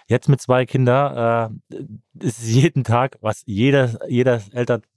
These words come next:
jeder, ähm, jeder Mensch, der Kinder hat, kennt,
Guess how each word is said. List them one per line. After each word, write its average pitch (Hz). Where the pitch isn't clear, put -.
jeder, 117
ähm, 98
jeder 104
Mensch, 110
der 104
Kinder 113
hat, 104
kennt, 143